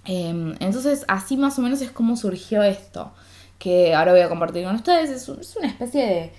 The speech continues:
como de trabajito, está, lo tengo acá escrito, <laughs> em, que, que es como un análisis. Lo que hice en realidad, a,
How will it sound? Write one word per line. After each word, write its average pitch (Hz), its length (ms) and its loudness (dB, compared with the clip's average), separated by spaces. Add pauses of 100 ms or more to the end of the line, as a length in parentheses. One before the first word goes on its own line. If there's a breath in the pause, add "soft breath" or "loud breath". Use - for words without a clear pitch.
(880 loud breath)
como 208 200 -2
de 190 140 2
trabajito, 190 720 0
está, 202 560 0
lo 165 80 -10
tengo 165 460 -6 (560)
acá 160 460 -12
escrito, 185 640 -10
<laughs> - 60 -20
em, 170 920 2 (560 soft breath)
que, 165 500 0
que - 60 -2
es 202 100 -4
como 254 200 0
un 247 100 0
análisis. 240 480 0
Lo 208 140 0
que 190 260 -2
hice 320 280 -6
en 254 120 0
realidad, 226 600 -2
a, 180 160 -6